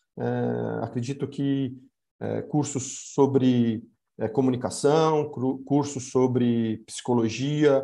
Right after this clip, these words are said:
psicologia do esporte, saber lidar com, de su-, é, cursos de comportamento humano, são fundamentais pra você cada vez mais se capacitar e você tá preparado pra que você consiga,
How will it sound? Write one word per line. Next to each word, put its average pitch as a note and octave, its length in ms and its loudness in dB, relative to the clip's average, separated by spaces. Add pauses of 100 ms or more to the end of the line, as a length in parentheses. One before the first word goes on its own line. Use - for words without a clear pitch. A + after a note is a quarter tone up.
(140)
psicologia A#2+ 340 0
do A#2+ 80 2
esporte, C#3 640 2
saber B2 300 0
lidar B2+ 360 0
com, A#2+ 320 -6
de A2+ 100 -12
su-, - 360 -8
é, A2+ 160 2
cursos - 260 -10
de - 80 -16
comportamento C3 960 0 (140)
humano, D3 640 4 (400)
são C#3 200 0
fundamentais C#3 720 2
pra D3 120 0
você C3 300 -2
cada B2 280 -2
vez C3+ 260 -2
mais C3 240 -6
se - 80 -16
capacitar C3 500 -2
e D3 40 0
você D3 200 -4
tá C#3+ 160 -2
preparado D3 720 4
pra D3+ 140 -6
que D3+ 100 -16
você C#3 260 -6
consiga, C#3 640 -4